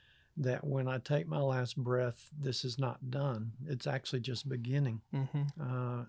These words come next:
Speaker 1: in the presence fully,
Speaker 2: Mm-hmm.
Speaker 1: in the presence of the one who created me, in the presence of Christ.
Speaker 2: Which is such a backwards perspective for the, our world we live
Speaker 1: Yes,
Speaker 2: in,
Speaker 1: absolutely.
Speaker 2: because, uh, not sure if it's, it would fall under nihilism, but
Speaker 1: Mm-hmm.
Speaker 2: just that once we're done here, we're done.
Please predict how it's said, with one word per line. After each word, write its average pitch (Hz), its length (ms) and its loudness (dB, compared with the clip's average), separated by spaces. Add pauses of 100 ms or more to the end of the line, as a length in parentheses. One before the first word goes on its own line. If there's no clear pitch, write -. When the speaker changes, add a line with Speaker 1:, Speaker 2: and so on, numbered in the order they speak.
Speaker 1:
in 127 140 0
the 117 80 -2
presence 123 460 -2
fully, 120 560 2
Speaker 2:
Mm-hmm. 143 260 2 (380)
Speaker 1:
in 139 80 -2
the 123 80 -2
presence 127 460 0
of 120 80 -4
the 123 80 -2
one 120 200 -2
who 117 80 -2
created 123 520 -6
me, 127 100 -6
in 131 60 -6
the 113 60 -8
presence 123 360 -4
of - 100 -18
Christ. 131 380 -2
Speaker 2:
Which 156 280 8
is 147 100 6
such - 220 4
a 160 60 8
backwards 123 600 4
perspective 120 560 0
for 120 160 -2
the, 120 160 -4
our 120 180 4
world 110 460 -2
we 123 60 -2
live 151 260 4
Speaker 1:
Yes, 113 100 0
Speaker 2:
in, 117 140 0
Speaker 1:
absolutely. 131 80 2 (320)
Speaker 2:
because, 147 180 4 (160)
uh, 135 200 -2 (600)
not 151 200 10
sure 147 100 4
if 139 100 2
it's, 131 140 0
it 143 240 0
would 131 260 -2
fall 127 200 8
under 123 180 4
nihilism, 120 920 2
but 120 140 2
Speaker 1:
Mm-hmm. 131 60 2
Speaker 2:
just 127 460 6
that 123 200 6
once 123 260 2
we're 127 120 4
done 123 260 6
here, 120 320 0
we're 120 120 2
done. 117 360 2